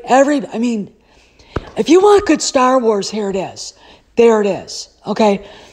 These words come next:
This is actually, this is something I think Dave Filoni has wanted to do for a long time. Now, do I see his name on this? No. Do I see Jon Favreau's name on this? No.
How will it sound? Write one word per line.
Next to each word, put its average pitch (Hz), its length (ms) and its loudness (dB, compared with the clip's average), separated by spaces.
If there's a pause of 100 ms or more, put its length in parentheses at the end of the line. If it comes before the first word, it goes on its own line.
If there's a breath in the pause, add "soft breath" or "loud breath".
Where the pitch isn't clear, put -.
(200 loud breath)
This 269 220 2
is 294 120 -2
actually, 262 640 0 (2000 soft breath)
this 302 340 0
is - 360 0
something 247 640 -2
I 226 260 0
think 214 680 -6
Dave 226 240 2
Filoni 202 720 -4 (400 soft breath)
has 208 260 -2
wanted 202 320 -2
to 208 80 -6
do 190 180 -2
for 185 160 -8
a 160 80 -6
long 170 300 -8
time. 143 340 -8
Now, 226 300 -2 (720 loud breath)
do 233 140 4
I 240 140 4
see 233 260 -4
his 220 240 0
name 214 300 -2
on 156 180 -10
this? 139 360 -14 (120)
No. 190 500 -2 (760 loud breath)
Do 220 140 2
I 175 140 2
see 196 200 -6
Jon 190 280 -6
Favreau's 277 520 0
name 175 200 -8
on 156 140 -12
this? 151 200 -10
No. 214 380 -2